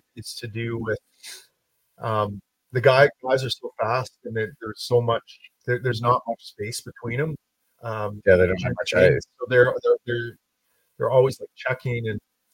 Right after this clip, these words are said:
Speaker 1: but with, it's, it seems like a much more skill game. Like, there's a lot of passing, a lot of puck movement. They're a little bit slower, so there seems like there's more room on the ice. It would be like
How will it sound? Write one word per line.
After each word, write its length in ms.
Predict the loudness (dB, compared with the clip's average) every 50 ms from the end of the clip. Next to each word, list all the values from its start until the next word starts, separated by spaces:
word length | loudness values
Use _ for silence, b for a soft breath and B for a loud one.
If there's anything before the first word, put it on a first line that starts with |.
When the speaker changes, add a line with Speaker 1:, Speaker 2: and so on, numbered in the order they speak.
| _ _ _ _ _ 4
Speaker 1:
but 180 | 4 4 4 4
with, 140 | 0 -2 -2 _ _ _ _ _ _ _ _ _ _ _ _
it's, 200 | -12 -10 -10 -10
it 200 | -14 -14 -16 -12
seems 220 | -8 -6 -4 0 0
like 100 | -2 -2
a 100 | -2 -8
much 140 | -8 -8 _ -10
more 120 | -10 -8
skill 320 | -8 -10 -4 -2 -2 -2
game. 160 | -2 -2 -8 -8
Like, 160 | -10 -14 _ _
there's 100 | -16 -6
a 40 | -2
lot 140 | 0 0 0
of 60 | 0 -4 -8 -10 -10 -10
passing, 220 | -10 -10 -12 -10
a 40 | -8
lot 120 | -6 -8
of 60 | -8 -8 -8
puck 100 | -10 -10 -8 -10
movement. 360 | -14 -12 -12 -10 -10 -10 -10 -12 _ _ _ _ _ _ _ _ _ 0
They're 120 | 2 2
a 20 | 4
little 160 | 2 0 0
bit 100 | -2 -6 -12
slower, 520 | -12 -14 -4 2 4 6 6 6 6 4 2
so 120 | _ _ -16 -6 -4
there 140 | -4 -4 -4
seems 320 | -8 -10 -10 -10 -10 -6
like 160 | -6 -6 -6 -6
there's 160 | -12 -16 -12 -6
more 180 | -4 -2 -2 -2
room 160 | -4 -6 -6 -4
on 140 | -6 -6 -6
the 80 | -6 -10
ice. 160 | -10 -10 _ _ -16 -16 -10 -4
It 60 | -2
would 100 | -2 -2
be 160 | -2 -4 -6 -4
like 200 | 0 0 0 0